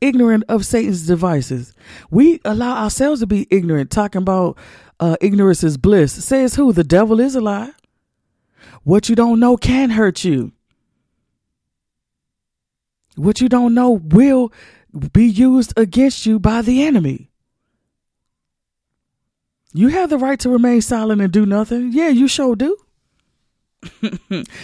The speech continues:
But in Christ Jesus, you also have the right to life and life more abundantly. You have the right to healing, deliverance. You have the right to go into the secret place of the Most High God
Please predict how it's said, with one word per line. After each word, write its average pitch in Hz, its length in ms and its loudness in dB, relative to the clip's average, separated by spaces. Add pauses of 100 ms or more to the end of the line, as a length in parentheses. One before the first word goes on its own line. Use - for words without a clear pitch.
(240)
But 208 180 0
in 220 160 0
Christ 240 340 -4
Jesus, 247 340 0
you 240 180 0
also 240 320 -2
have 220 260 -2
the 190 100 2
right 202 560 0 (1300)
to 185 140 2
life 196 560 0 (420)
and 190 180 -2
life 233 260 -2
more 214 180 0
abundantly. 185 480 0
You 190 200 2
have 226 260 -2
the 170 80 0
right 208 340 -2 (300)
to 185 160 -2
healing, 208 540 0
deliverance. 170 840 0 (440)
You 220 120 4
have 233 200 2
the 175 100 2
right 220 360 -2 (280)
to 202 120 2
go 226 260 2
into 214 240 0
the 185 100 2
secret 233 360 2
place 220 280 0
of 175 100 -4
the 170 80 0
Most 208 280 2
High 202 220 -6
God 202 380 -2